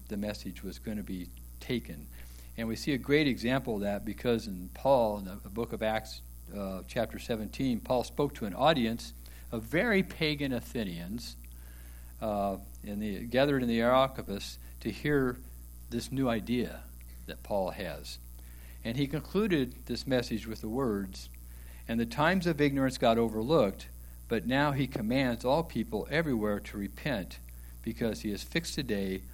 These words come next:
on which he will judge the world in righteousness by a man whom he has appointed. And of this he has given assurance to all by raising him from the dead."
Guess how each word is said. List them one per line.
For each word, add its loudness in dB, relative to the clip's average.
on -4
which 0
he -2
will -2
judge 2
the -4
world 2
in -8
righteousness -4
by -2
a -2
man 0
whom -2
he -4
has -4
appointed. -6
And -2
of 8
this 4
he -2
has -2
given -2
assurance -2
to -10
all 2
by -2
raising -4
him -8
from -10
the -8
dead." -8